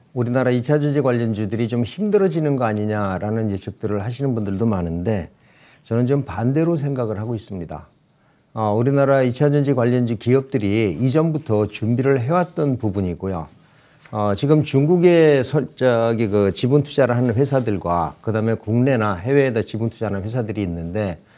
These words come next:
일단 중국에 지분 투자를 한 것에 대해서 지분율을 칠십오 퍼센트를 가져가기엔 상당히 좀 어려울 겁니다. 이랬을 때는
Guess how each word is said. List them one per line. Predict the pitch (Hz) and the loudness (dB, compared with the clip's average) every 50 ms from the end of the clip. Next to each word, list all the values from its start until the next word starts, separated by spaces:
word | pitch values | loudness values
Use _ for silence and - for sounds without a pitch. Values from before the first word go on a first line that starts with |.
| - - _ _ _ | -20 -20 _ _ _
일단 | _ - 143 143 127 | _ 0 2 2 0
중국에 | - - 127 131 143 151 170 170 160 175 175 165 | 0 0 2 2 4 2 2 4 4 4 4 4
지분 | 165 - 123 117 131 151 160 151 151 | 2 0 0 0 2 2 2 2 0
투자를 | - - - 160 156 151 151 156 151 | -4 -2 2 2 4 4 4 2 2
한 | 135 127 147 160 147 | 2 0 0 2 2
것에 | 151 147 143 127 117 131 131 | 4 4 4 4 2 0 -2
대해서 | 110 - 104 101 101 101 98 123 127 117 90 76 - _ _ _ _ _ _ _ | 0 0 2 2 2 2 0 0 0 0 -2 -4 -8 _ _ _ _ _ _ _
지분율을 | - - 143 156 190 185 180 170 180 165 | -4 0 2 4 4 4 4 4 2 2
칠십오 | - - 220 202 - 226 214 170 147 | 0 0 -2 -2 0 2 2 2 2
퍼센트를 | - - 139 117 127 117 - - 120 120 | 2 2 0 0 0 -2 -2 -2 -2 -2
가져가기엔 | 90 92 98 101 110 104 101 95 120 131 | -2 -2 -4 -2 -2 0 -2 -2 -2 -4
상당히 | 123 123 135 151 147 151 151 156 | -4 -4 -6 -4 -2 -2 -2 -2
좀 | - 139 135 - | -2 -2 -4 -4
어려울 | - 90 92 98 113 135 160 180 175 | -6 -8 -2 2 4 4 4 2 0
겁니다. | - - 123 101 92 85 - - 69 - - _ _ _ _ _ _ _ _ _ _ - | -2 -2 -2 -2 -2 -4 -6 -8 -10 -10 -12 _ _ _ _ _ _ _ _ _ _ 2
이랬을 | 131 151 175 165 175 | 4 4 4 4 4
때는 | - 208 196 156 117 113 123 117 87 | 2 4 4 4 2 2 0 0 -2